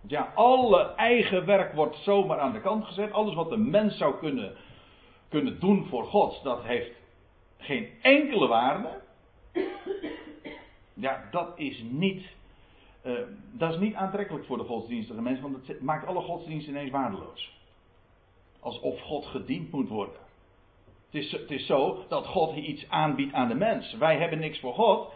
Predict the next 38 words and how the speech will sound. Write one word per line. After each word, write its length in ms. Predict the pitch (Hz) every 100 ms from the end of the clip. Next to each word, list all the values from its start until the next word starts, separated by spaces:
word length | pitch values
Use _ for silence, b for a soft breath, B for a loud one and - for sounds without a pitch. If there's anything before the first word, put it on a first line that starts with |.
| B
Hij, 600 | - 196 311 302 180 -
vertelt, 500 | - - 165 104 -
heeft 320 | 117 160 -
iets 240 | 139 127 -
te 100 | 117
melden. 380 | 104 - - - _ _
En 160 | - 165
daar 180 | 202 196
ook, 320 | 196 196 -
daarom 240 | 175 196
is 60 | 190
het 80 | -
ook 140 | 190
een 240 | 196 - -
bericht. 960 | 110 165 208 254 320 - - - - _ _ _ _ _ _ _ _ _ _ _ _ _ _ b b
Nou, 280 | - 156 95 - B B
maar 420 | - 165 214 226 160
bij 400 | 165 131 - - -
de, 400 | 107 107 92 - - - - -
de 180 | 101
natieën, 840 | 92 110 202 220 - 101 110 - - - _ _
die, 320 | 117 107 95 95
de, 240 | 90 85 87
die 140 | 95
dus 160 | 98 98
niet 220 | 123 120
vertrouwd 400 | - 135 127 123
zijn 200 | 113 98
met 140 | 92
de 60 | -
schrift 380 | - 170 170 151
en 100 | 127
zo, 220 | 127 123 -
is 120 | 101
het 80 | -
gewoon 220 | 104 98
een 100 | 85
dwaasheid. 420 | 78 73 - -